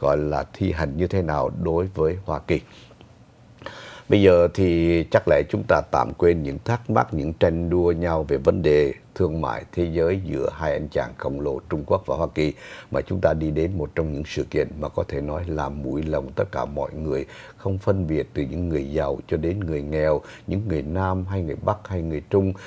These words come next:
những người ra đi hay là những người ở lại tại Việt Nam hiện nay. Kính thưa quý vị, sau cái chết có thể nói rất đau buồn, tệ hại nhất của ba mươi chín người Việt trên một cái container ở tại phía, à, Tây Bắc của, à, miền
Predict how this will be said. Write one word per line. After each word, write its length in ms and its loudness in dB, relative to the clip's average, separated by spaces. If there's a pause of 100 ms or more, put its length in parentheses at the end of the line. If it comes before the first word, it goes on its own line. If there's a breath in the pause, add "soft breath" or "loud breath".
(160 loud breath)
những 160 4
người 240 4
ra 260 2
đi 400 2
hay 180 -2
là 80 0
những 200 -4
người 160 0
ở 180 -2
lại 280 -4 (100)
tại 180 -2
Việt 180 -6
Nam 220 -4
hiện 240 -4
nay. 300 0
Kính 140 -2
thưa 120 -4
quý 100 -4
vị, 240 0 (300 loud breath)
sau 280 2
cái 280 -2
chết 180 2
có 100 0
thể 220 -2
nói 300 -4
rất 260 -2 (120)
đau 180 2
buồn, 460 -4 (100)
tệ 200 0
hại 220 -8
nhất 260 -2
của 100 -4
ba 280 -2
mươi 220 -4
chín 300 -4
người 140 -4
Việt 260 0 (340 loud breath)
trên 200 0
một 140 -6
cái 160 0
container 600 0 (160)
ở 160 -4
tại 160 -4 (100)
phía, 120 -2 (200)
à, 120 -6 (160)
Tây 180 0
Bắc 360 -4
của, 320 -2 (320 loud breath)
à, 100 -10
miền 220 -6